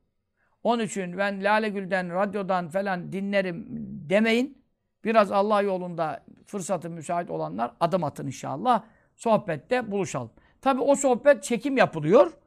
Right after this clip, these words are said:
Sonradan Lale Gül'de yayınlanıyor ama pazar mı yayınlıyorlar onu bilmiyorum. Pazar akşam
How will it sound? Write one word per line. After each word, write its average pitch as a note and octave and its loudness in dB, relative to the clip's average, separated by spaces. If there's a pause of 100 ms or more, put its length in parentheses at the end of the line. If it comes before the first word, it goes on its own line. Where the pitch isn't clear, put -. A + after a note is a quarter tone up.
(320)
Sonradan B3 4
Lale A#3 4
Gül'de G#3+ -2 (240)
yayınlanıyor A#3 0
ama C4 2 (440)
pazar G3+ 4
mı A3+ -2
yayınlıyorlar F#3+ 2
onu A#3 0
bilmiyorum. A#3+ -4 (480)
Pazar A#3 4
akşam G#3 2